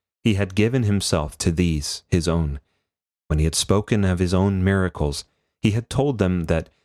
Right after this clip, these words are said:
greater than these things they would one day do. Moreover,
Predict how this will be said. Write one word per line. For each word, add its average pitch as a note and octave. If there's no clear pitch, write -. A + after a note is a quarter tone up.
greater G#2+
than F#2
these A2
things D2
they E2
would E2
one F2
day F#2
do. E2+
Moreover, D#2+